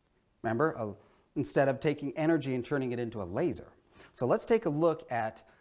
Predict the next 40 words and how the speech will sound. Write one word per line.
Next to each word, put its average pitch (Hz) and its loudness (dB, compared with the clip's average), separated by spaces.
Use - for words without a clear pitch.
an 120 -6
anti-laser. 104 -2
You - -10
can 135 0
see 160 6
how 135 4
they 147 0
have 123 2
a 123 0
laser 151 2
beam 123 0
going 127 2
in 127 0
on 104 -2
either 139 -2
side, 147 -2
and 131 4
then 135 4
instead 160 2
of 151 2
it 135 -4
making 156 0
a 127 0
laser 117 0
beam, 107 -4
the 110 -4
laser 117 0
beam 107 -2
goes 98 -2
in 160 2
and 123 0
creates 120 -2
energy 135 -2
in 120 -2
the 123 0
form 117 6
of 98 0
electricity 139 2
or 101 -4
heat. - -8